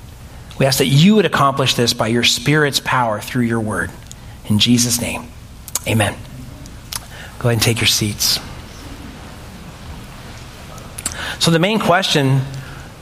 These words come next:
that's being addressed in this passage is simply this: who is Jesus?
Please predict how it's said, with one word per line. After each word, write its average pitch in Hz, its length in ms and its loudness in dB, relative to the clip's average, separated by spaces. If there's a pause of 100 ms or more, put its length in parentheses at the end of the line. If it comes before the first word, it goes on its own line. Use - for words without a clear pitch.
(400)
that's 135 160 2
being 170 180 4
addressed 135 420 4
in 135 80 6
this 131 160 4
passage 135 540 2
is 113 100 2
simply 135 360 2
this: 107 560 2 (680)
who 190 160 6
is 160 120 4
Jesus? 143 640 2